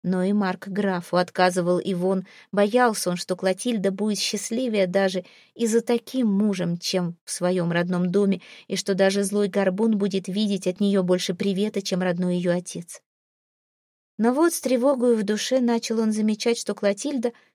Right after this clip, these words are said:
как будто совершенно изменилась. Не осталось в ней ни прежней холодности, ни прежнего равнодушия. Веселее расхаживала она по замку, непринужденнее беседовала с приезжавшими гостями,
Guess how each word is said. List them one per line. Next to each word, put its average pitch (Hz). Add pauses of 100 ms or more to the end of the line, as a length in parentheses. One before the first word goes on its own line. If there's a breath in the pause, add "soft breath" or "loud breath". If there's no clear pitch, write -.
(200)
как 220
будто 254
совершенно 262
изменилась. 202 (440)
Не 233
осталось 262
в 185
ней 185
ни 220
прежней 214
холодности, 214 (380 loud breath)
ни 202
прежнего 196
равнодушия. 185 (400)
Веселее 190
расхаживала 190
она 175
по 175
замку, 226
непринужденнее 202
беседовала 180
с 175
приезжавшими 190
гостями, 233